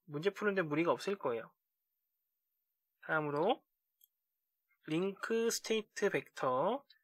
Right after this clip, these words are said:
자, 목적지까지 데이터를 전송하기 위한 모든 경로 정보를 라우팅 테이블에 기록을 한다고 되어 있어요. 차이가 있죠?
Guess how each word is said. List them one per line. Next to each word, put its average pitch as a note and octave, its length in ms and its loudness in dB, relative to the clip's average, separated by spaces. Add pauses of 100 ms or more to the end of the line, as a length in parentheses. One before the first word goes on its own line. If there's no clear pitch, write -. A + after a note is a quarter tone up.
(880)
자, C3 280 -2
목적지까지 F#3+ 760 4
데이터를 E3+ 400 6
전송하기 D#3+ 580 4
위한 E3 400 4
모든 B3 580 4
경로 F#3 500 4
정보를 D3 640 4
라우팅 C3 400 2
테이블에 C#3 380 -2
기록을 C3+ 300 -4
한다고 D#3 360 0
되어 B2+ 200 -2
있어요. B2+ 520 0
차이가 F#3+ 300 0
있죠? C#3 380 -2